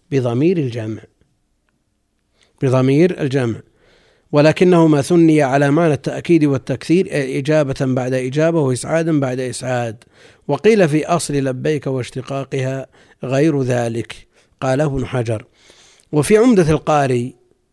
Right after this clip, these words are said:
"لبيك" بفتح اللام تثنية لبى، ومعناه الإجابة. وقال الخليل:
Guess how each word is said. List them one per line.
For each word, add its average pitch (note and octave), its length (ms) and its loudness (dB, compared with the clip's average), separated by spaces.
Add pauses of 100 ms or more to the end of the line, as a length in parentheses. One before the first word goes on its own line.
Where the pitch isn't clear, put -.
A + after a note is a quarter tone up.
(340)
"لبيك" D#3 760 4 (320)
بفتح C3+ 380 -4
اللام C#3 380 0
تثنية D3 500 0
لبى، A#2+ 420 -2 (720)
ومعناه C#3 560 2
الإجابة. B2+ 720 -2 (880)
وقال F3 360 2
الخليل: D3+ 680 4